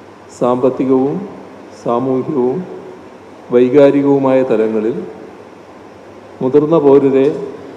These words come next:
ശാക്തീകരിക്കുന്നതിനുള്ള നിരവധി പദ്ധതികൾ ഇവിടെ നടപ്പാക്കുന്നുണ്ട്.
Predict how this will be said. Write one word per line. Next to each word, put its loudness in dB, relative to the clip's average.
ശാക്തീകരിക്കുന്നതിനുള്ള 0
നിരവധി 4
പദ്ധതികൾ 0
ഇവിടെ 2
നടപ്പാക്കുന്നുണ്ട്. -2